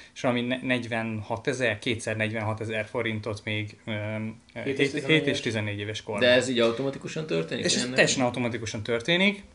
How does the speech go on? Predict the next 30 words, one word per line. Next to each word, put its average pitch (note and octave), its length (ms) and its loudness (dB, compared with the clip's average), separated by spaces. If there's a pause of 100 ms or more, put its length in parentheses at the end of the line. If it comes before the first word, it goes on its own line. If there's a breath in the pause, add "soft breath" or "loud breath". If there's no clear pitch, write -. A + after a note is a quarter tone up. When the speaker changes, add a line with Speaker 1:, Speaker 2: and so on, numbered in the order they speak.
(120)
Speaker 3:
Hm. A#2+ 120 -2 (600)
Speaker 1:
Ö, B2 460 2 (100)
én D3 100 4
még D3+ 100 8
senkiről A#2 360 6
nem A2 140 2
hallottam, G#2+ 460 0
aki G#2+ 160 -2
így A2 160 0
erről G#2+ 220 0
beszélne, C#3 680 -2
így B2+ 100 -2
az G#2+ 140 -4
kö-, A#2 200 -6
környezetemben, A2 560 -2
akinek G#2+ 340 -4
gyereke A2 280 -6
született. G3+ 600 0
Biztosan A#2 560 -2
azért, G#2+ 380 -2
mert G#2+ 240 -2
így G#2+ 80 -12
ez G#2+ 80 -12
nem G#2 140 -8
egy G2+ 120 -10 (160)
ilyen G#2 200 -12 (120)
beszédtéma, C#3+ 840 0
vagy, A#2 300 -2
vagy A2+ 200 -6
ilyesmi, F3 420 0